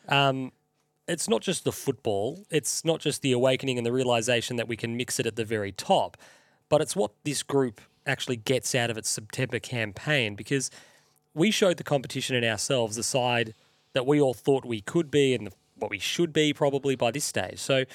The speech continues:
for me, Fab, this is such a great learning experience for just about everyone in our football department, not just the playing group, but the coaches and everyone. How vital is it that it was a first finals series, with the emphasis being on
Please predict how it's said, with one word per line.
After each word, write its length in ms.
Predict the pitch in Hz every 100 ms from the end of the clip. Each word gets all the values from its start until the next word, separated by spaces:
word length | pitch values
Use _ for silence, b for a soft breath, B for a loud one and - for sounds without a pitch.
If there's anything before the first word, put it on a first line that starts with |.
| B B B B _
for 140 | - 160
me, 180 | 220 226
Fab, 380 | 165 135 123 - _ _
this 180 | 190 -
is 100 | 254
such 220 | - -
a 40 | 147
great 260 | 135 120
learning 300 | 117 127 135
experience 460 | 123 - 117 110 101
for 100 | 123
just 200 | 131 -
about 140 | 120
everyone 360 | - 156 160 135
in 180 | 160 170
our 80 | 147
football 320 | - - 107
department, 600 | 104 101 104 95 117 160 -
not 160 | 156
just 160 | 175 -
the 60 | -
playing 300 | 117 107 107
group, 160 | 202
but 80 | -
the 80 | -
coaches 460 | - - - 220
and 100 | 143
everyone. 420 | - 127 92 104 185 B B B B B _ _ _ -
How 240 | - 208
vital 400 | 214 196 185 170
is 160 | 147 139
it 120 | 139
that 100 | 135
it 80 | 127
was 120 | 123
a 40 | 120
first 560 | - 143 135 - - - _ _ -
finals 680 | - 131 123 120 110 - - _ -
series, 800 | - - 139 123 107 92 87
with 120 | 120 107
the 120 | 127
emphasis 380 | 143 127 127 -
being 260 | 123 117
on 180 | 113